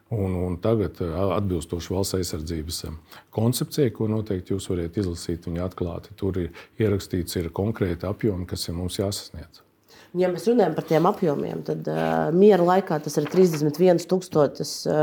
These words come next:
Speaker 2: ā, cilvēku, kur iekšā ir gan N B S, ā,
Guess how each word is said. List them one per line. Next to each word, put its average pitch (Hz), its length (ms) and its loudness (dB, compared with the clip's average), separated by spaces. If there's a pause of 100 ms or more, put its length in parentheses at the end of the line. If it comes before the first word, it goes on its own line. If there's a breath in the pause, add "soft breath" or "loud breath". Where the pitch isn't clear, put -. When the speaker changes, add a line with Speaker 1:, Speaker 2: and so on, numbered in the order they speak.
(300)
Speaker 2:
ā, - 800 -2 (240)
cilvēku, 247 640 8
kur 220 240 8
iekšā 190 400 4
ir 175 160 6
gan 214 300 6 (180)
N 170 240 4
B 160 160 6 (160)
S, - 320 -6
ā, 196 1040 2